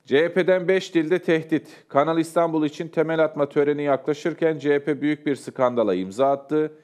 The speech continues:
C H P'nin İngilizce hesabından Kılıçdaroğlu'nun Kanal İstanbul'la ilgili yabancı yatırımcıyı tehdit ettiği video beş ayrı dilde servis edildi deniliyor. Ve sür manşeti, "A B D'nin müttefiklik sınavı.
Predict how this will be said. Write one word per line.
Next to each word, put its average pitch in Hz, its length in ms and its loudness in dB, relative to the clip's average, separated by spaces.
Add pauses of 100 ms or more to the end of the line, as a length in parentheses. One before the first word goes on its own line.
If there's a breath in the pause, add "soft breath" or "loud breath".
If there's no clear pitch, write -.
(240 soft breath)
C 127 220 0
H 226 100 -2
P'nin 143 240 -2
İngilizce 139 520 -2
hesabından 127 720 0
Kılıçdaroğlu'nun 127 840 0 (280 soft breath)
Kanal 127 340 0
İstanbul'la 123 640 -2
ilgili 95 300 -4
yabancı 120 460 0
yatırımcıyı 107 640 -4
tehdit 113 420 -4
ettiği 98 500 -4
video 120 520 -2 (340 loud breath)
beş 131 260 0
ayrı 98 320 2
dilde 107 520 -2 (180 loud breath)
servis 113 640 -2
edildi 104 600 -4 (340)
deniliyor. 80 560 -14 (1200)
Ve 107 120 -2
sür 135 200 -2
manşeti, 123 720 -4 (360 soft breath)
"A 110 240 2
B 117 220 0
D'nin 113 280 -4
müttefiklik 113 720 -10
sınavı. 104 480 -4